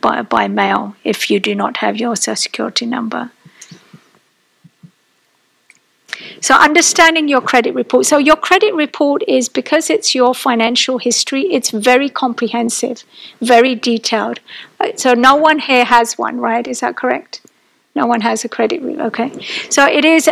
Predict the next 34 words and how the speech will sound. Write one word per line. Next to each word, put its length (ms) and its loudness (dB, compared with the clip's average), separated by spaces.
um, 260 6
it, 200 0
it's 240 0
gonna 200 2
contain 640 0
your 200 4
personal 500 2
information, 960 0
your 180 6
name, 460 2
your 140 2
birth 360 2
date, 320 2
your 180 2
address, 640 0
your, 180 -4
uh, 460 -2
S 60 -6
S 220 -2
N 160 0
number, 680 2
your 220 0
employment 640 0
details. 720 2
It 180 6
will 160 6
have 460 4
a 180 -2
whole 340 4
section 600 0
of 220 -2
your 160 2
credit 400 2
history, 680 0